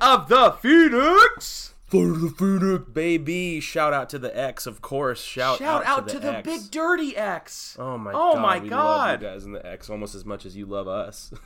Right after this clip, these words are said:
Speaker 2: <laughs>
Speaker 1: Bingo. And you know what's crazy? The, that plot, the fl-, 'cause a lot goes on in this episode that
Speaker 2: Mm-hmm.
Speaker 1: we'll get to, but that plot of the, the plane was my favorite.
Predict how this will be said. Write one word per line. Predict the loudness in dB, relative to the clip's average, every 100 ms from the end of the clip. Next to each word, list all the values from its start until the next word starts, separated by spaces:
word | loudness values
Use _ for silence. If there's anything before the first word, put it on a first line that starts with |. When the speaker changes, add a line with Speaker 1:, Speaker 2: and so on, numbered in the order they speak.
| -20 -18 -18
Speaker 2:
<laughs> | -18 -18 -16 -10
Speaker 1:
Bingo. | -8 -4 2 4 4 2 0 -6 -20 _ -20 -8
And | -6
you | -4
know | -4
what's | -4
crazy? | -4 -6 -6 -12
The, | -10 -6 -6 -8 -6
that | -2 0 -2 -14 -16
plot, | -6 -2 -2 -6 _ _ -16
the | -12
fl-, | -10 -10
'cause | -6 -4
a |
lot | 2 0 0
goes | -2
on | -2
in | -4
this | -6
episode | -10 -8 -8 -8
that |
Speaker 2:
Mm-hmm. | -8
Speaker 1:
we'll | -10
get | -12
to, | -10 -10
but | -8 -8 -8 -14 -20 -6
that | -4 -4
plot | -6 -4 -2 -4 -10
of | -12 -6
the, | -4 -4 -6 -8
the | -6 -6 -10 _
plane | -8 -6 -8 -12 _
was | -10 -4
my | -4
favorite. | -2 -6 -6 -10